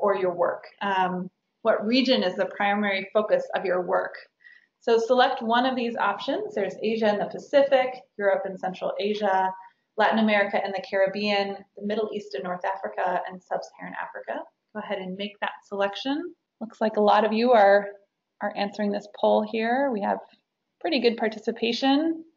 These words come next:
I'll leave it open for just five more seconds. Go ahead and make that selection. All right, let's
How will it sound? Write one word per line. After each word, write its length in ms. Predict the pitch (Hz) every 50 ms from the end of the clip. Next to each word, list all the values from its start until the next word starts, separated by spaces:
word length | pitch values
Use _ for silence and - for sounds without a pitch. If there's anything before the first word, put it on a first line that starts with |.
| _ _ _ _ _ _ _ _ _ _ -
I'll 140 | 208 196 202
leave 200 | 196 208 208 208
it 60 | 214
open 340 | 208 - 202 - 220 202 196 -
for 120 | - 190
just 280 | 185 196 190 - - -
five 220 | - 208 214 226 226
more 200 | 240 233 233 233
seconds. 800 | 233 - 233 220 226 - 254 294 339 381 403 381 - - - - - _ _ _ _ _ _ _ _ _ _ _ _ _ _ _ -
Go 60 | 202
ahead 120 | 202 190
and 140 | 190 185 185
make 180 | 208 214 208 -
that 240 | 214 214 - -
selection. 600 | - 208 202 202 202 - - - 254 262 294 311 - - _ _ _ _ _ _ _ _ _ _ _ _ _ -
All 220 | 202 196 196 196
right, 420 | 196 202 208 247 302 302 214 -
let's 240 | - 208 214 214 -